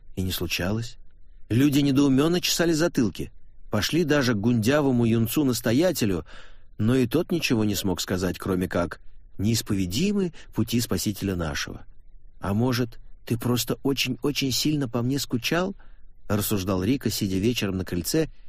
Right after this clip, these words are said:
и почёсывая пса за ухом. «Я вот по тебе очень-очень, да.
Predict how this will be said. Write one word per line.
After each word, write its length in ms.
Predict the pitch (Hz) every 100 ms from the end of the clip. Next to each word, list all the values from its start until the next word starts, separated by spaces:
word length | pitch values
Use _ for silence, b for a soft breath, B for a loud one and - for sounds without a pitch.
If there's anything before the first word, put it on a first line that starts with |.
| -
и 80 | -
почёсывая 540 | 107 101 131 117 104 101
пса 220 | - 107
за 220 | 101 104
ухом. 260 | 87 - 98 b - - - -
«Я 260 | 90 165
вот 140 | 160 -
по 120 | 131
тебе 300 | 139 123 127
очень-очень, 840 | 135 139 131 113 110 110 - 92
да. 360 | 92 101 101 104